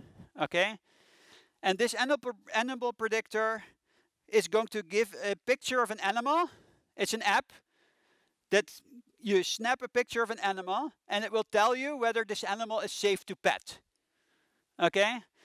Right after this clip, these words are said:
So, of course, if you have a crocodile, that's not safe to pet. Um, and if you have whatever, the, a meat-eating plant,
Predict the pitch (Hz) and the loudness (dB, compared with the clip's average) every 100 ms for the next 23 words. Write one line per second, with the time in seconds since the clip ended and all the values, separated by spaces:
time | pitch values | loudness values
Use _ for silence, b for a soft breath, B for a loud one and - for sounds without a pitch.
0 | b - 202 190 190 190 233 233 - 220 | b 2 4 6 4 0 2 2 0 0
1 | 220 208 214 208 240 208 185 180 202 208 | 0 0 -2 0 0 0 2 2 0 -2
2 | - 190 185 - 175 - 165 - 165 220 | -4 -4 -4 -2 -4 -4 -6 2 2 2
3 | - - b b b b b b 202 180 | -4 -18 b b b b b b 4 6
4 | 180 175 180 175 180 165 _ _ _ _ | 6 2 -2 -6 -12 -20 _ _ _ _
5 | - 196 185 202 190 202 196 180 190 196 | -4 0 2 0 0 2 2 0 0 2
6 | 202 202 190 185 170 180 165 185 220 208 | 0 -2 -4 -6 -6 -6 -6 -8 -10 -8
7 | 202 185 - 175 180 233 - - | -8 -8 2 4 4 2 -8 -14